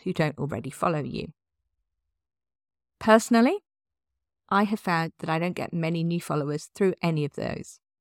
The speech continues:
Although, <laughs> I would add, I've not done as many collaborations as perhaps I should have. But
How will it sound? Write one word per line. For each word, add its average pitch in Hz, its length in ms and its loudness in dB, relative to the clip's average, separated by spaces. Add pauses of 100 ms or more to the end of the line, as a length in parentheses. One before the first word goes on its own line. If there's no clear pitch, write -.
(760)
Although, 202 540 6 (120)
<laughs> - 240 0
I 202 40 4
would 214 300 10
add, 156 300 0 (320)
I've 190 140 -2
not 208 320 6
done 165 200 4
as - 140 -6
many 160 180 -2
collaborations 156 800 -2
as 180 120 -4
perhaps - 360 -4
I - 60 -2
should - 240 2
have. - 220 -8 (1700)
But 254 200 8